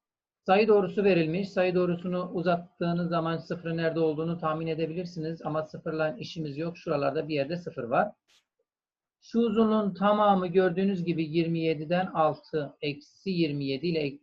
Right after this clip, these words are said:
A, eksi altı arasındaki uzaklık yirmi birdir bu uzaklık. Şu iki uzaklığı çıkarırsanız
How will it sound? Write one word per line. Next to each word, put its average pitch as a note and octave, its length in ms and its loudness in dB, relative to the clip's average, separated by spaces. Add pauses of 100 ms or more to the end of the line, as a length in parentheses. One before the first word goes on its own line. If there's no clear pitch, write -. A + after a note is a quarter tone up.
A, D3+ 220 2
eksi D3+ 280 -4
altı D#3+ 220 0
arasındaki C#3+ 300 -4
uzaklık D#3 500 -4 (580)
yirmi D#3 500 -2
birdir B2 500 -2
bu A#2+ 60 -10
uzaklık. A2 440 -10 (1300)
Şu - 320 -2
iki A#3+ 260 2
uzaklığı G#3 640 6
çıkarırsanız G#3 1120 2